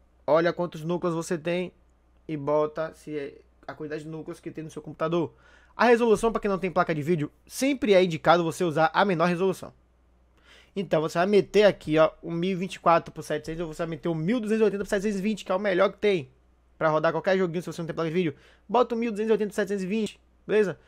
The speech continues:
E ainda aconselho você botar o mil e vinte e quatro por quinhentos e setenta e seis, viu? Eu recomendo você botar isso.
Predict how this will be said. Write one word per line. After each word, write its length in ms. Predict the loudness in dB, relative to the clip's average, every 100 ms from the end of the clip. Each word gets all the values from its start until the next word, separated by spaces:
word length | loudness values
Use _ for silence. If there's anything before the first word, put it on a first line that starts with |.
| _ _ _ -4
E 60 |
ainda 140 | 2 2
aconselho 340 | 2 -4 -4
você 160 | -4 0
botar 320 | 2 4 2
o 60 | 2
mil 160 | 0
e 20 |
vinte 180 | -4 -6
e 60 | 0
quatro 260 | 0 0
por 180 | -8 -10
quinhentos 200 | -8 -8
e 40 | -8
setenta 160 | -6
e 60 | -6
seis, 260 | -4 -4
viu? 140 | -6 -12 -12
Eu 140 | -4 -2
recomendo 500 | -2 -2 -4 -4 -4
você 220 | -6 -4
botar 280 | -4 -2 -4
isso. 300 | -6 -8 -16